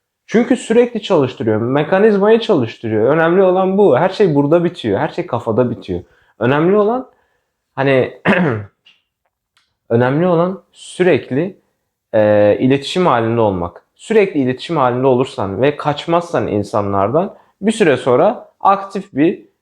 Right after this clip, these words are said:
e, sosyal zekaya sahip olursun. Ve bu seni her yerde, sana her kapıyı açar. Bazen öyle bir yere gidersin ki, öyle bir konuşursun,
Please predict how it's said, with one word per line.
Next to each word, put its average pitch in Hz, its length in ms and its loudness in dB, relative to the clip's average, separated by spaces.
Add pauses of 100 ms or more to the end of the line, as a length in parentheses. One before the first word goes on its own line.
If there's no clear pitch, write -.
(140)
e, - 300 -4
sosyal 185 400 0
zekaya 160 360 2
sahip 113 360 0
olursun. 110 460 -6 (320)
Ve 196 120 4
bu 208 40 -2
seni 208 200 2
her 214 200 2
yerde, 110 480 2
sana 160 260 -4
her 214 220 -2
kapıyı 101 280 -4
açar. 101 400 -6
Bazen 170 420 2 (260)
öyle 180 240 4
bir 175 60 2
yere 170 200 4
gidersin 160 440 0
ki, 127 100 -4
öyle 147 200 4
bir 143 80 -2
konuşursun, 135 640 -8